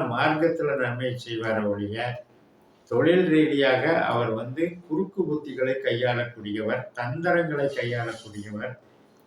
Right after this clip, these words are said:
அதே நேரத்துல சில சட்டவிரோத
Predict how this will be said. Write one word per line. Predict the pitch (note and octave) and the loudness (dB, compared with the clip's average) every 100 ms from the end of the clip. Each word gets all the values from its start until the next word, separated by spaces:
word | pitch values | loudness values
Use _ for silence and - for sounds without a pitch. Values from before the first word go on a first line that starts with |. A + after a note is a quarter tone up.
| _ _ | _ _
அதே | B2 C3 | 0 2
நேரத்துல | D3 C#3 B2 - C3 D#3 D3+ B2+ G#2+ G#2 - _ | 2 2 0 -2 0 2 4 4 2 -2 -8 _
சில | - - A#2+ A#2 A2 G2+ G2+ - _ _ _ - | -18 -6 -2 0 0 -2 -6 -16 _ _ _ -10
சட்டவிரோத | B2+ C#3 F3+ E3+ D#3+ C#3+ | -2 0 4 6 6 4